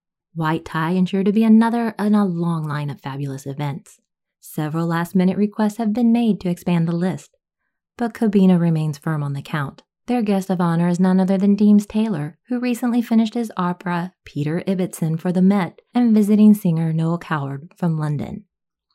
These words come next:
Snug away from the bitter autumn cold, Bill and Kobina watch from their tall windows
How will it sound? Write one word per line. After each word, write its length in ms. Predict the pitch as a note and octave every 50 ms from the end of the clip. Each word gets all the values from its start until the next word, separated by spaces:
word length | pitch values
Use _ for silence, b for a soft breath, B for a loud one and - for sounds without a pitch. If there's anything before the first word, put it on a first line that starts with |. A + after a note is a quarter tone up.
| _ _ _ _
Snug 460 | _ - - - G#3 G3 F#3+ F#3+ F#3+ F#3
away 340 | F#3 F3 F3 E3+ E3 F3
from 220 | F3+ - F#3 F#3 F#3
the 80 | G3
bitter 360 | F#3 F3+ G3 F#3+ F#3+ G3 - -
autumn 280 | - E3+ F#3 F#3+ F#3+ G3
cold, 440 | G3 - G3 F3+ D#3 D3+ D#3+ D#3+ - _ _ _ -
Bill 220 | E3+ F3 E3 E3
and 160 | F3 F3+ F#3
Kobina 480 | - G3+ G3 F3+ F3 F3 E3 E3 E3 E3
watch 260 | E3+ F3+ F#3 F#3 -
from 180 | - - G#3 G#3
their 120 | G#3+ G#3+
tall 320 | G#3 G#3 - A3+ A3 G#3+ G#3+
windows 460 | A3 A3+ G#3 F3 D3+ D3+ D3+ D#3